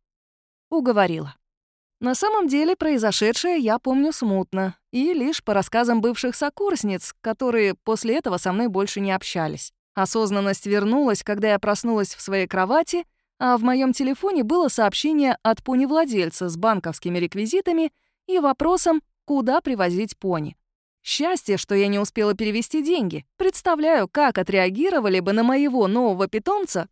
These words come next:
братец Вадик с новоиспечённой супругой. Хотя, может, не выселили бы в итоге? Не осилили бы.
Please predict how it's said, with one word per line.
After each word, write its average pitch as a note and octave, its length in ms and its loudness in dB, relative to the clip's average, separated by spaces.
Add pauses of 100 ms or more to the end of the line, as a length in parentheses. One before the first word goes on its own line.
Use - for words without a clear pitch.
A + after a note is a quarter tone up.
братец G3+ 560 0
Вадик F4+ 500 -2
с - 140 -4
новоиспечённой G#3 800 -2
супругой. E3+ 640 -4 (340)
Хотя, E3 640 -4 (580)
может, G#3 400 2
не A#3 220 2
выселили D#4+ 520 0
бы F#3+ 120 0
в G3 100 0
итоге? E3 440 -6 (340)
Не F#4 140 -2
осилили F4+ 560 2
бы. E3+ 180 -4